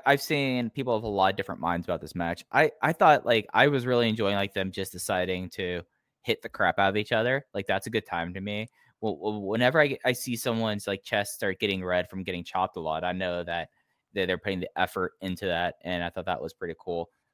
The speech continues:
But really, like, the big thing to me was in this post-match beatdown, how much of an absolute star Ricky Starks came off as coming in last in this beatdown, hitting the spear, doing the pose, ripping off his t-shirt.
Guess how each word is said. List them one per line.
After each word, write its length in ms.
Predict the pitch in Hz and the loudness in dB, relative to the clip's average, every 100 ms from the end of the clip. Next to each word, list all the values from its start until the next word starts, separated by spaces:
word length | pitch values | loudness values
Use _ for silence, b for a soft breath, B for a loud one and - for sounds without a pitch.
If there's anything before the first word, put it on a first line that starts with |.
| - | -2
But 200 | 104 120 | -2 2
really, 240 | 160 208 | 4 6
like, 240 | 147 110 - _ _ _ _ | 6 4 -2 _ _ _ _
the 80 | 123 | 0
big 220 | 110 165 | 4 4
thing 300 | 165 139 113 - | 4 0 0 -4
to 100 | 117 | 0
me 220 | 113 143 | 2 4
was 500 | 101 95 90 85 - _ _ _ _ | 4 4 2 -2 -8 _ _ _ _
in 220 | 104 101 | -2 0
this 160 | 95 87 | 0 -4
post-match 640 | - 113 107 113 92 - - | -2 0 0 0 -2 -2 -2
beatdown, 540 | 107 123 110 87 82 85 _ _ | -2 0 0 0 -2 -8 _ _
how 160 | - 135 | 0 2
much 220 | 208 220 | 4 0
of 60 | 147 | -2
an 100 | 107 - | -4 0
absolute 640 | 98 113 139 - 104 - | 4 4 2 -4 -4 -6
star 720 | - - 92 90 92 80 78 _ _ _ | -12 -2 2 4 4 0 -6 _ _ _
Ricky 280 | 95 104 113 | -8 -4 -6
Starks 460 | - - 87 - - | -4 -2 -2 -2 -8
came 240 | 98 85 | -4 -2
off 240 | 80 85 | -2 -2
as 460 | 87 78 73 73 - _ _ - | -2 -4 -4 -10 -14 _ _ -6
coming 320 | 120 104 101 | -2 0 0
in 160 | 101 95 | 0 0
last 420 | 87 82 85 - | 0 0 -2 -6
in 120 | 82 | -10
this 140 | 80 - | -10 -10
beatdown, 480 | 82 - 80 78 73 _ _ _ | -8 -6 -6 -6 -8 _ _ _
hitting 420 | - 101 101 98 | -2 0 0 0
the 140 | 92 | -4
spear, 540 | - - 85 82 80 - _ _ | -4 -4 -2 -2 -4 -6 _ _
doing 200 | 107 110 | 0 2
the 80 | 107 | 2
pose, 440 | - 101 87 87 - | 0 -2 0 0 -2
ripping 240 | - 92 | -4 -2
off 140 | 85 | -2
his 140 | 92 85 | -2 -10
t-shirt. 600 | - 85 - 85 80 | -8 -8 -8 -8 -8